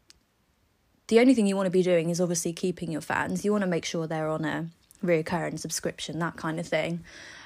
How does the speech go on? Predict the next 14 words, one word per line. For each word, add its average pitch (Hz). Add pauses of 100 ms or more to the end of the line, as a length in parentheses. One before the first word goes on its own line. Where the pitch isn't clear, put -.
Um, 175 (720)
but 196
for 220
creators, 208
I 196
just 202
feel 196
like 190
you're 196
not 202
gonna 208
get -
yourself 165
anywhere 160